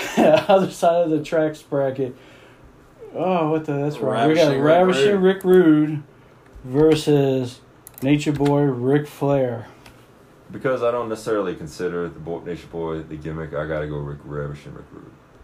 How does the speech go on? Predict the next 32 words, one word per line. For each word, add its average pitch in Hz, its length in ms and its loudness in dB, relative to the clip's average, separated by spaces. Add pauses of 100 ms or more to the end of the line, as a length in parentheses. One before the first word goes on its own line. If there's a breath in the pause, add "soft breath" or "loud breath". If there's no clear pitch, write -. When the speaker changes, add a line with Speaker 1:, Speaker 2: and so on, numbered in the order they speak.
(920)
Speaker 2:
I 107 40 -20
felt 107 280 -2
like 107 220 -2
we 110 80 -2
had 107 160 -4
to 113 100 -4
acknowledge 107 680 -2
Nature 107 280 -6
Boy. 107 440 -2 (140)
Speaker 3:
No, 170 160 -8
I'm 175 100 -12
fine 120 180 -8
with 110 100 -16
Speaker 2:
We've 104 120 -8
Speaker 3:
that. 87 60 -12
Speaker 2:
done 107 240 -4
that. 107 460 -4
Speaker 3:
Yeah. 143 80 -20 (520)
Speaker 2:
Ravishing 95 480 -10
Rick 85 200 -14
Rude. 85 240 -16 (380)
Move 87 240 -18
on. 78 260 -16 (100)
I 90 40 -18
mean, 90 140 -14
as 90 100 -14
far 98 200 -8
as, 92 60 -12
like, 90 220 -10
gimmick, 90 260 -16 (320)
yeah. 80 340 -12
Speaker 3:
Just, 73 180 -20